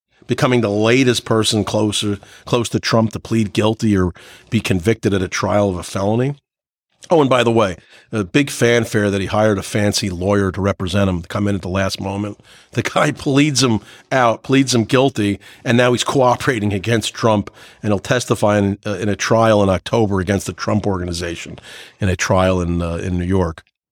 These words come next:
The C F O was charged in two thousand twenty-one with conspiring with his employer, the Trump Organization, to evade taxes by concealing his income through off-the-books benefits such as a luxury apartment, private school payments, tuition,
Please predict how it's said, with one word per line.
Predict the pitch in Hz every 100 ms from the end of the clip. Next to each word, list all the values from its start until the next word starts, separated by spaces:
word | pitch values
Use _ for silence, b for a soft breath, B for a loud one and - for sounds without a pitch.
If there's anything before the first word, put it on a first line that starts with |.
| - B B B
The | 127
C | - 170 160
F | 135 139
O | 131
was | 127 110
charged | - 127 120 117
in | 110
two | - 127
thousand | 120 110 104 98
twenty-one | - 104 104 98 104 101
with | 95 - B B B
conspiring | - 101 - 104 110 113 104
with | 95
his | 101 90 -
employer, | 113 101 - 73 90
the | 95
Trump | 90 85 82
Organization, | 90 85 78 85 78 - 98 - B B
to | - 120
evade | 98 120 131 120
taxes | 120 110 - 107
by | 87 98
concealing | - 90 117 113 110
his | 95
income | 107 107 - 98 90 B B B
through | - 120
off-the-books | 113 120 117 113 90 107 101 -
benefits | - 104 101 104 -
such | 98 -
as | 85
a |
luxury | 82 92 - 85
apartment, | 76 - 156 151 139 123 - B B B
private | - 143 147 139
school | - - 127
payments, | 123 131 127 120 113
tuition, | - - 107 131 131 117